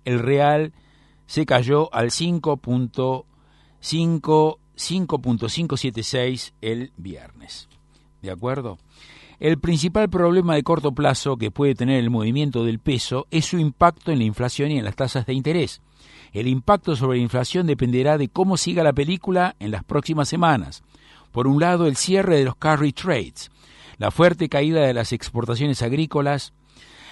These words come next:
la necesidad de comprar al menos algunos dólares por parte del gobierno para mantener contento al F M I y la dolarización preelectoral presagian más presiones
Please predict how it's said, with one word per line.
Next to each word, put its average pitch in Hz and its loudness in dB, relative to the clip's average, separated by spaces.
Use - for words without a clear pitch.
la 147 2
necesidad 151 2
de 165 2
comprar 151 2
al 139 2
menos 156 0
algunos 143 -2
dólares 147 2
por 117 -4
parte 139 -2
del 120 0
gobierno 131 0
para 107 -2
mantener 110 -2
contento 120 -2
al 113 -2
F 131 -4
M 117 -2
I 170 -4
y 131 -4
la 139 2
dolarización 165 2
preelectoral 139 2
presagian 147 0
más 180 2
presiones 143 0